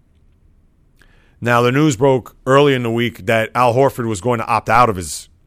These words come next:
last deal of his contract. The Celtics, from their understanding, thought that they would be able to bring a deal to the table, but that doesn't look, obviously it's not gonna happen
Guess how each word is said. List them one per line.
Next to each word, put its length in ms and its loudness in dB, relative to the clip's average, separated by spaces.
last 260 0
deal 120 -2
of 60 -2
his 120 -10
contract. 540 -4
The 100 -8
Celtics, 380 0
from 160 -6
their 160 4
understanding, 440 -2
thought 240 0
that 120 -2
they 80 -2
would 80 -2
be 140 0
able 140 -2
to 260 -6
bring 220 2
a 60 2
deal 240 0
to 100 -2
the 80 -4
table, 500 -2
but 340 -4
that 300 0
doesn't 300 0
look, 160 -2
obviously 320 4
it's 100 -2
not 140 0
gonna 180 -4
happen 480 0